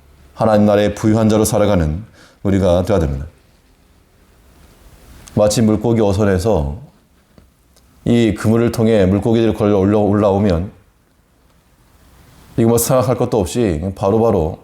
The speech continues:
꺼내서 저장고에 넣는 것처럼 오늘 하루 우리 여러 가지 일들을 당하고 또 선택의 순간에 있을 때 뭐 볼 것도 없이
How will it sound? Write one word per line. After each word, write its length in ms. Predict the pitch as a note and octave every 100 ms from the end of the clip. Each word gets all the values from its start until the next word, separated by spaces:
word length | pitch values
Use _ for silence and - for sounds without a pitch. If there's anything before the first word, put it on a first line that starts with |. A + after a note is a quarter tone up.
| _ _ _ _ -
꺼내서 460 | C3 A#2+ G2 A2+ F#2+
저장고에 460 | G#2 A2 G#2 A2
넣는 220 | F#2+ G#2
것처럼 440 | A2 G#2 E2 D2+ D#2 _ _ _ _ _ _ _ _ _ _ _ - - - - - -
오늘 180 | G#2 A2
하루 160 | G#2+ G#2
우리 260 | G#2 F#2+
여러 180 | G2 A2
가지 220 | A2 G#2
일들을 340 | G#2+ G#2+ A2+ G#2
당하고 420 | G2 E2+ D#2+ - - _ _ _ -
또 100 | G#2+
선택의 400 | A#2 A#2+ B2 A#2
순간에 300 | A#2 A#2 G#2+
있을 200 | G2 B2
때 260 | F2+ E2 - _ _ _ - - _ _ _ _ _ _ _
뭐 80 | -
볼 180 | - G2+
것도 260 | A#2+ A2+ A#2
없이 400 | - F#2+ E2